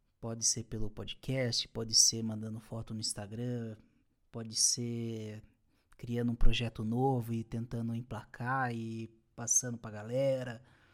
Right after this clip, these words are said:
Eu acho que aqui é um ambiente seguro, um ambiente pra gente testar mesmo, pra gente experimentar, tá bom? Infelizmente não tô conseguindo fazer mais episódios diários assim, mas sempre quando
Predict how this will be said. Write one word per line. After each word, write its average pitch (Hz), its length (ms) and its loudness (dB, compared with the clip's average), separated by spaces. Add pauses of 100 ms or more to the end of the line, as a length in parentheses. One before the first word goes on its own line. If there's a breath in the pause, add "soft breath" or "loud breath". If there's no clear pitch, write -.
(720 soft breath)
Eu 113 140 -4
acho - 200 0
que 120 100 -8
aqui - 200 -6
é 120 60 2
um 120 100 0
ambiente 120 560 -2
seguro, 135 460 2
um 123 60 4
ambiente 120 440 0
pra 120 120 -4
gente 117 280 -2
testar 120 460 -2
mesmo, 120 400 2
pra 113 160 12
gente 117 200 0
experimentar, - 640 8 (380)
tá 107 100 -10
bom? 165 340 8 (920 soft breath)
Infelizmente 151 720 6
não 156 80 0
tô 151 100 -4
conseguindo 151 420 -4
fazer 143 380 -4
mais 139 220 -2
episódios 131 560 -4
diários 120 520 -6
assim, 120 300 -6
mas 127 200 -6
sempre - 320 -6
quando 123 420 -4